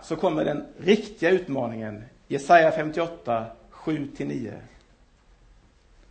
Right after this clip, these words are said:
"Dela ditt bröd med den hungrige." Ge hemlösa husrum.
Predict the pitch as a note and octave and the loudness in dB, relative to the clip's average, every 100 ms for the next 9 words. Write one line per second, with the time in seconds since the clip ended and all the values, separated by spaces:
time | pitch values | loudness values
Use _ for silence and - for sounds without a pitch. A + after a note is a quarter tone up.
0 | _ _ _ _ _ _ _ _ _ _ | _ _ _ _ _ _ _ _ _ _
1 | _ _ _ _ _ _ _ _ _ _ | _ _ _ _ _ _ _ _ _ _
2 | _ _ _ _ _ - C3+ F3+ F#3+ F3 | _ _ _ _ _ -18 -2 0 0 -2
3 | D3+ D#3 E3 - D#3+ A#2 A2+ - - - | -4 -6 -8 -10 -10 -10 -12 -18 -20 -14
4 | - A#2+ B2 C3+ D3+ A#2+ A2 F2+ G2+ - | -8 -6 -6 -6 -8 -8 -12 -16 -18 -20
5 | _ - _ - - _ _ _ _ _ | _ -20 _ -20 -20 _ _ _ _ _
6 | - - _ _ _ _ _ - D3 D3 | -20 -20 _ _ _ _ _ -6 -4 2
7 | F#3 F3+ D#3 D3 C#3 - D3+ E3 D#3 - | 2 2 2 2 0 2 2 2 -4 -18
8 | _ - F3+ E3 - - G#2+ A#2 | _ -12 -8 -8 -10 -16 -14 -14